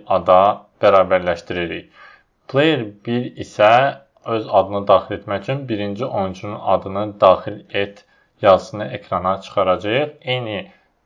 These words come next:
addımı player iki üçün, yəni ikinci oyunçu üçün atırıq. İkinci oyunçunun adını daxil et.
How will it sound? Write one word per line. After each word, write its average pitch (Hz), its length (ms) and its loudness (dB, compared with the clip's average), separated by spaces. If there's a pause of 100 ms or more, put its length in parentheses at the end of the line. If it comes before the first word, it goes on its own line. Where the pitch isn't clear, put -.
(500)
addımı 107 840 0 (300)
player 117 240 -2
iki 113 340 -10
üçün, 113 360 -6
yəni 95 260 -6
ikinci 98 340 -10
oyunçu 98 480 -6
üçün 117 380 -6 (120)
atırıq. 92 420 -2 (400)
İkinci 117 400 -4
oyunçunun 110 640 -6
adını 98 600 -4 (120)
daxil 98 440 0
et. 90 300 -6